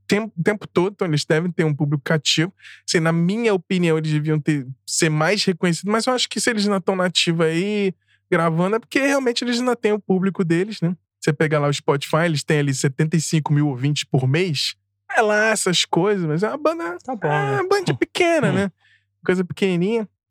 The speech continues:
Speaker 1: Mas é uma banda conhecidinha, mas nem tanto assim, né?
Speaker 2: Hum.
Speaker 1: E, mas assim, em dois mil e dois mesmo, assim, quando acho que eu conheci, até escutava em festa o, essa música Heartbeat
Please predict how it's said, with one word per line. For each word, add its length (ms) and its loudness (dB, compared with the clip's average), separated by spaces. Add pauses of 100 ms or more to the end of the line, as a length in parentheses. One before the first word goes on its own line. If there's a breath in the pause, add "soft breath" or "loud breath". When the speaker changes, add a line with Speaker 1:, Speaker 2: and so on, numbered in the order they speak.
Speaker 1:
Mas 200 2
é 100 2
uma 100 2
banda 220 0
conhecidinha, 520 2
mas 120 0
nem 120 2
tanto 360 0
assim, 300 0
né? 160 2 (220)
Speaker 2:
Hum. 180 -2
Speaker 1:
E, 680 2
mas 240 2
assim, 160 0
em 60 2
dois 180 0
mil 140 -2
e 20 0
dois 420 0
mesmo, 360 0
assim, 220 -2
quando 420 -2
acho 180 -2
que 60 -12
eu 40 -6
conheci, 420 -2
até 220 -2
escutava 560 0
em 320 0
festa 580 0
o, 360 -2
essa 240 0
música 320 -2
Heartbeat 720 -2